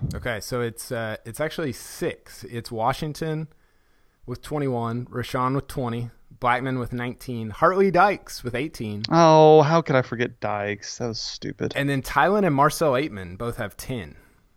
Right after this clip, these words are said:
Speaker 2: Ah.
Speaker 1: So no
Speaker 2: Well,
Speaker 1: Dez.
Speaker 2: Aitman, wow.
Speaker 1: No Dez, no Bowman, no Josh Stewart. Um, but yeah, Tylen tied Marcel Aitman, uh, at ten with his game against Kansas State.
Speaker 2: Wow, pretty cool. I mean, that's, that's an unbelievable list.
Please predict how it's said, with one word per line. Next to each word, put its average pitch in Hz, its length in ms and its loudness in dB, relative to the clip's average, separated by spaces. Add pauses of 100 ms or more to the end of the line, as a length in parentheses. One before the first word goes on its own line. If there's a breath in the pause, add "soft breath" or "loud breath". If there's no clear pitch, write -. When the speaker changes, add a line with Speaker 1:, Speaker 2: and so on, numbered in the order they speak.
(840)
Speaker 2:
Ah. 123 640 2
Speaker 1:
So 127 160 -6
no 120 160 -2
Speaker 2:
Well, 147 100 -2
Speaker 1:
Dez. 139 320 6
Speaker 2:
Aitman, 117 240 -2
wow. 123 400 4 (100)
Speaker 1:
No 123 200 -4
Dez, 123 480 -2
no 117 180 -4
Bowman, 110 560 -4 (240)
no 107 140 -8
Josh 104 320 -8
Stewart. 95 440 -10 (320)
Um, 95 480 -10
but 104 120 -10
yeah, 110 160 -4
Tylen 113 360 -2
tied 110 440 -2
Marcel 107 340 -8
Aitman, 92 520 -10 (120)
uh, 92 240 -14
at - 180 -16
ten 101 500 -8
with 101 160 -14
his 101 180 -10
game 98 240 -10
against 98 320 -12
Kansas 107 260 -12
State. 147 240 -14 (720)
Speaker 2:
Wow, 139 280 4 (120)
pretty 139 200 0
cool. 139 340 4 (140)
I 127 40 2
mean, 123 100 8
that's, - 320 2 (240)
that's - 160 4
an 127 40 8
unbelievable 113 460 8
list. 110 400 6